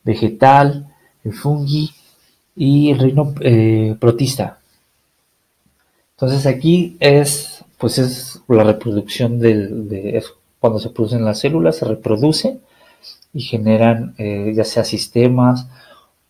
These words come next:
o se generan organismos, ¿ok? Entonces, es como para hacerlo muy, muy breve y para que lo entiendan de esta forma,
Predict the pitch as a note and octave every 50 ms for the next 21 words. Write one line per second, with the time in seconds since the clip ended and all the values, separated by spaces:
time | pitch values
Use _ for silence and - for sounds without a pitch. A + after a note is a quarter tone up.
0 | _ _ _ _ _ C#3+ B2 A#2 A#2 A#2 A#2 - A#2 - G#2+ A2 A2 A2 A2 G#2+
1 | G#2 G2+ G2 G2+ G2 G2+ G#2+ A2 G#2 G#2 - - A#2 - - - - - _ _
2 | _ _ _ _ _ _ _ - _ - C3+ D3 D#3 D3 - - _ - - -
3 | _ _ _ _ - A#2 A#2+ D3 D3 D3 - D#3 C3+ - A#2+ A2 G#2+ - - B2+
4 | B2+ B2+ B2+ B2+ - - _ _ _ _ - B2 A#2 A#2+ C3 C#3+ C#3+ C#3+ C#3+ C#3
5 | B2+ C3 C#3 C#3 B2+ C3+ C3+ C3 C3 D3 D3+ - - - - _ - B2+ - A2
6 | G#2+ G#2+ - - A2 G#2+ G#2+ G#2 G#2 - - A#2 A#2 A#2 A#2+ A#2 B2 B2+ - _
7 | _ _ _ _ - _ - C3+ B2 - _ _ _ _ _ - A#2 A2+ - -
8 | A#2+ - - - A2+ G#2 F#2+ - - _